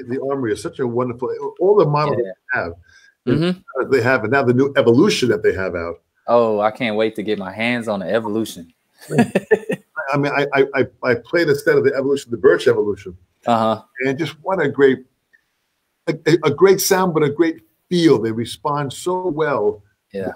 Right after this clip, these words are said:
Speaker 1: With, and I had a chance to play them, uh, earlier, uh, uh, last year.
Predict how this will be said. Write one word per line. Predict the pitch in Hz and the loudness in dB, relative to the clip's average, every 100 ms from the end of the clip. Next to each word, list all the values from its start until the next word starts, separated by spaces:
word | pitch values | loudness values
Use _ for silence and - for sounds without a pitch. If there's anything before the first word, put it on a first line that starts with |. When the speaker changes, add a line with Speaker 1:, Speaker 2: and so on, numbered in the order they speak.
| - _ | -14 _
Speaker 1:
With, | 107 117 113 | -4 -4 -4
and | |
I | 113 | -8
had | 117 | -4
a | |
chance | 139 143 | 0 0
to | - | -2
play | - 147 | 0 2
them, | 123 117 - - _ _ | 4 0 -6 -18 _ _
uh, | 117 | -4
earlier, | 117 135 139 120 107 104 | 2 4 4 4 4 2
uh, | 104 101 98 95 95 | 0 -2 -4 -6 -8
uh, | 98 | -8
last | 101 120 - - | -2 -2 -2 0
year. | 131 117 - | 2 2 0